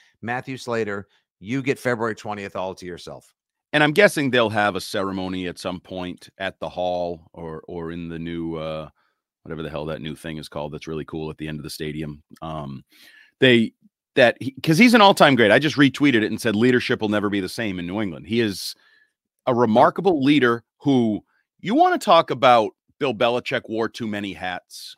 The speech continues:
Speaker 2: or, you know, too much on his plate at times.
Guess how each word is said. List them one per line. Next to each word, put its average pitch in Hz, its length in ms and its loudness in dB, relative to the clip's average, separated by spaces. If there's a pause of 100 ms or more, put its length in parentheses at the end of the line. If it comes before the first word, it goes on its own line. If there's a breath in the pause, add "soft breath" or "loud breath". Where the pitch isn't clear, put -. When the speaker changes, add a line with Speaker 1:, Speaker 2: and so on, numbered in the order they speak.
(100)
Speaker 2:
or, 90 540 -4
you 101 100 -12
know, 80 180 -12
too - 160 -6
much 107 260 -2
on 95 100 -2
his 85 120 -10
plate 95 340 -6
at 90 120 -10
times. 92 500 -10